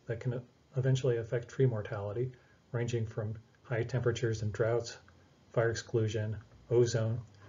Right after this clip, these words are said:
Eventually, this leads to tree mortality, which in turn causes increased fuel accumulation, which might lead to large and severe fires. Our results suggest that there might be an additional pathway where higher temperatures and more severe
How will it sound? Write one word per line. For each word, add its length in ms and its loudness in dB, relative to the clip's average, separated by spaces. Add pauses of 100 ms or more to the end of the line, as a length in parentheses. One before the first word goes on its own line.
(160)
Eventually, 420 6
this 240 0 (340)
leads 240 8
to 80 2
tree 200 4
mortality, 680 2 (180)
which 180 2
in 100 2
turn 340 2
causes 480 0
increased 420 2
fuel 220 6
accumulation, 720 -2 (460)
which 200 4
might 260 6
lead 320 0
to 120 0
large 360 2
and 100 -2
severe 340 0
fires. 520 -4 (1700)
Our 120 12
results 440 6 (120)
suggest 460 -2
that 140 0
there 120 0
might 200 -2
be 80 0
an 60 0
additional 480 2
pathway 580 -6 (440)
where 120 4
higher 240 2
temperatures 640 -2
and 80 0
more 140 2
severe 500 2